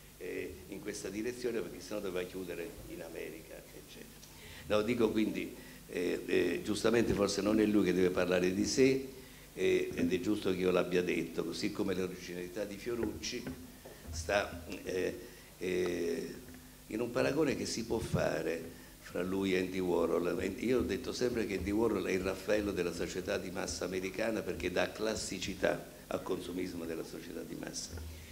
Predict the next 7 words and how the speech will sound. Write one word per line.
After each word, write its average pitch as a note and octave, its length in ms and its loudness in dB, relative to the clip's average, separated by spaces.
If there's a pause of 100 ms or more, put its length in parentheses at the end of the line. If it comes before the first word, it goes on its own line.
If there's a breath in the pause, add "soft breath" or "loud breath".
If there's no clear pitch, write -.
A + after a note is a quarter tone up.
(240 loud breath)
E, G#2 680 -4
e G#2 120 -2
Fiorucci C3+ 420 0
ha G#2+ 40 0
dato G#2 340 -2
classicità, A#2+ 800 0 (460 loud breath)
eh, F2+ 520 2